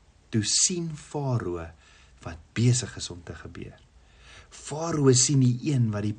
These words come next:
pla oor hulle gestuur het, is in beheer en is besig om hierdie geveg namens sy kinders te veg. Die enigste lewende God. Met ander woorde, die vyand het opgemerk, Abba Vader veg vir sy kinders.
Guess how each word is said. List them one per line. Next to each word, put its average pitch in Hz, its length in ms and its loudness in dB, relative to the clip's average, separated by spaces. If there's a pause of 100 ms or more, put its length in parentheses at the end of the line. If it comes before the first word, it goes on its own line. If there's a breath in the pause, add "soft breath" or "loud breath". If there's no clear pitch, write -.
(100)
pla 143 340 -4
oor 110 300 -2
hulle 104 200 0
gestuur 139 760 -2
het, 101 240 -2 (360 loud breath)
is 107 160 0
in 98 140 -6
beheer 104 540 -4 (380 loud breath)
en 123 120 4
is 127 200 4 (100)
besig 196 480 2
om 117 80 4
hierdie 113 200 2
geveg - 520 -2 (260 loud breath)
namens 120 520 4
sy 120 100 -4
kinders 90 380 -10
te - 120 -14
veg. - 400 -14 (880)
Die - 140 -16 (140)
enigste 120 420 -4
lewende 98 340 -2
God. - 380 -8 (540 loud breath)
Met 151 120 6
ander 185 160 6
woorde, 165 220 10
die 143 160 6
vyand 196 340 4
het 160 120 0
opgemerk, 131 600 4
Abba 151 180 2
Vader 165 460 2
veg 143 380 2
vir 143 100 -2
sy 127 160 0
kinders. 127 500 0